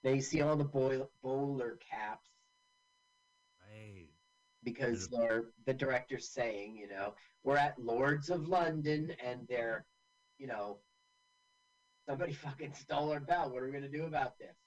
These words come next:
Speaker 1: "You're gonna find it? Okay, we'll find it." All right,
Speaker 2: Right.
Speaker 1: well, I'm hope-, you know, how much was it insured for? It wasn't insured. We're the leading insurance in the world, and we didn't insure our most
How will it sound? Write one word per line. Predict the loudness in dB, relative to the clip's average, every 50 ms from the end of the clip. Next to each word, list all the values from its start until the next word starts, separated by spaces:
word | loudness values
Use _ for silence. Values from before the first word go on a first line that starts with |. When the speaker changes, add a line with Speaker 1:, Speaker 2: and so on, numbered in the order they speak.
| _ _ _ _ _ _ _ _ _ _ _ _ _ -14
Speaker 1:
"You're | -6 -2
gonna | 0 0 0 0
find | -2 0 0 2 2 4 2 2 2 2
it? | 2 2 2 2
Okay, | 2 2 2 2 0 0 2 2 0 0
we'll | -2 -6 -8 -8 -8
find | -6 -4 -2 -2 -2 -4 -4 -6
it." | -10 -12 -14 -18 _ _ _ _ _ _ _ -2
All | 2 2
right, | 4 4 2
Speaker 2:
Right. | 0 -2
Speaker 1:
well, | -2 0 0 0 0 -2 -4 -2
I'm | -2 0 0
hope-, | 0 0 0 0 0 -2 -8 -8
you | -4 -4 -2
know, | -2 -2
how | -2 -2 -2
much | -2 -2 -2 -4
was | -4 -4 -4
it | -6 -10 -10
insured | -14 -18 -12 -4 0 0 0 0 0 -4 -6
for? | -4 -4 -4 -4 -8 -10 _ _ _ _ _ _ _ _ _ _ _ -4
It | -4 -4 -4 0
wasn't | 2 2 4 2 2 -2 -4 -2
insured. | 0 0 0 -2 -2 0 0 0 0 -2 -6 -8 -14 _ _ _ 2
We're | 4 4 4 4 4
the | 4 4
leading | 4 4 2 2 0 0 -2 -4
insurance | -6 -8 -10 -12 -8 -2 0 2 2 2 2 0 -4
in | -2 -2
the | -2
world, | 0 0 2 2 2 2 2 0
and | -2 -4 -6 -4
we | -4 -4 -4
didn't | -4 -6 -10 -10 -10 -10
insure | -12 -14 -16 -18 -12 -4 0 2 4 4 4 2 2
our | 0 -2 0
most | 0 -2 -2 -4 -4 -8